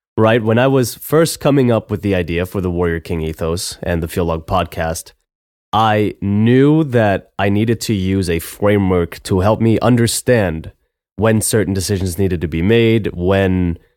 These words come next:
you know, you need to prioritize one thing over another, what the categories are in the life of a man, specifically l-, the life of a warrior king. And the framework that I landed on,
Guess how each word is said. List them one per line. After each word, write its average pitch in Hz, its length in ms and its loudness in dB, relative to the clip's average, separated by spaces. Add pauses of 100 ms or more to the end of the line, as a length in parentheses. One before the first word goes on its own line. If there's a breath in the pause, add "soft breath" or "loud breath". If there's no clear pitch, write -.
(200)
you 101 80 0
know, 92 80 2
you 98 160 2
need 104 100 2
to 95 80 0
prioritize 98 540 0
one 101 160 2
thing 92 200 -2
over 90 200 0
another, 117 420 2
what 110 320 0
the 120 120 -2
categories 92 680 -2
are 76 260 -10 (480)
in 113 140 2
the 104 100 2
life 101 260 2
of 95 140 -4
a 98 40 0
man, 92 280 0
specifically 127 680 0
l-, 101 280 -2
the 98 180 -2
life 113 280 2
of 117 80 -2
a 120 40 0
warrior 107 360 0
king. - 260 -14 (1300)
And 117 240 4
the 107 140 2
framework 139 600 0 (120)
that 98 240 -2
I 90 240 0
landed 113 420 0
on, 117 340 -6